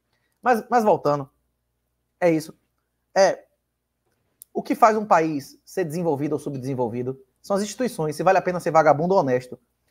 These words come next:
O mundo do Bitcoin é um mundo onde vale a pena ser honesto. E pra você, uma demonstração disso é você podendo agora competir, oferecendo um serviço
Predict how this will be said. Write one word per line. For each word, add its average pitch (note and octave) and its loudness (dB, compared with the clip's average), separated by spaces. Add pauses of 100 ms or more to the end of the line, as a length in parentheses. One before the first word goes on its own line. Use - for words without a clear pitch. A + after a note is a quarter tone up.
O A3 2
mundo D4 6
do B3 4
Bitcoin G3 0
é - 0
um F#3+ -2
mundo G3 -2
onde F#3+ 0
vale F#3 6
a E3 4
pena F3+ -2
ser F#3 -4
honesto. B2 -4 (640)
E G3+ -2
pra A#3+ 6
você, A#3+ 4 (200)
uma A#3 2
demonstração A3+ 2
disso D#3 -6 (260)
é G#3+ 2
você A3+ 6 (280)
podendo G3+ 6
agora E3+ 4 (460)
competir, C#4 2 (640)
oferecendo A#3+ 4
um B3 0
serviço F#3+ -4